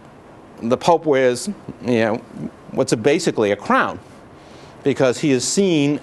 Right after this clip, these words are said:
as this imperial authority, even now. <laughs> His claims may be only spiritual, but still seen as an imperial authority. And you look at the administrative structures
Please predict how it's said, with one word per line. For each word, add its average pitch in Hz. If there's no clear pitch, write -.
as 110
this 123
imperial 131
authority, 123
even 120
now. 185
<laughs> 120
His 143
claims 170
may 143
be 131
only 120
spiritual, 190
but 110
still 185
seen 139
as 120
an 117
imperial 104
authority. 196
And 147
you 151
look 180
at 147
the 135
administrative 143
structures 107